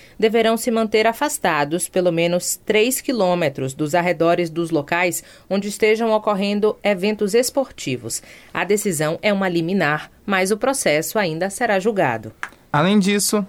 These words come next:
Speaker 2: a decisão prevê o fechamento da sede da organizada nos dois dias antecedentes aos jogos. E a torcida Imbatíveis também vai apresentar à Justiça uma lista atualizada de seus integrantes.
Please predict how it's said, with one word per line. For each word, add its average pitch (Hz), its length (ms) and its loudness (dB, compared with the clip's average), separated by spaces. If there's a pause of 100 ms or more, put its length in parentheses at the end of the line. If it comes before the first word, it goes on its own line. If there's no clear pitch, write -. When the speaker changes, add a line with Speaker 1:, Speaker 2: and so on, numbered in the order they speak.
Speaker 2:
a 185 120 0
decisão 220 440 2
prevê 175 380 0
o 175 80 2
fechamento 123 580 0
da 113 180 0
sede 175 540 2
da 160 160 0
organizada 135 760 2
nos 185 260 0
dois 175 240 2
dias 147 460 0
antecedentes 175 920 0
aos 131 240 2
jogos. 92 460 2 (500)
E 190 80 2
a 208 40 4
torcida 202 300 2
Imbatíveis 196 680 2
também 175 640 2
vai 175 180 2
apresentar 160 600 0
à 143 80 2
Justiça 143 760 -2
uma 160 240 2
lista 147 520 0
atualizada 131 880 0
de 95 80 -8
seus 98 160 -4
integrantes. 95 600 -4